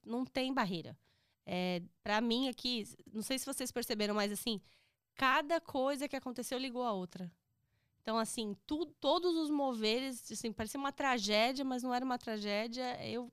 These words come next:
assim, depois a gente sentia a mão de Deus em cada... Tudo, Hugo, tudo, assim, desde até hoje a conquista do no-, do nosso green card, assim, tudo teve... Ah,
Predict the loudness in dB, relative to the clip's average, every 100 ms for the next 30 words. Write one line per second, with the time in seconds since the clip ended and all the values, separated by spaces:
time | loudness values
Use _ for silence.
0 | -6 -6 -4 -4 -4 -4 -4 -2 -4 -6
1 | -4 -4 0 0 4 4 4 2 0 0
2 | 0 2 0 -6 -2 2 2 2 -2 -4
3 | -8 _ _ _ _ _ _ 0 2 4
4 | 2 -2 -4 -4 -2 -2 -2 -2 0 0
5 | 0 -2 0 0 0 0 -4 -4 -6 -6
6 | -8 -6 -4 -6 -4 -4 -4 -4 -2 -2
7 | -2 -4 -6 -10 _ -2 0 0 0 0
8 | 0 0 -2 -6 -10 -20 _ _ -2 -2
9 | -2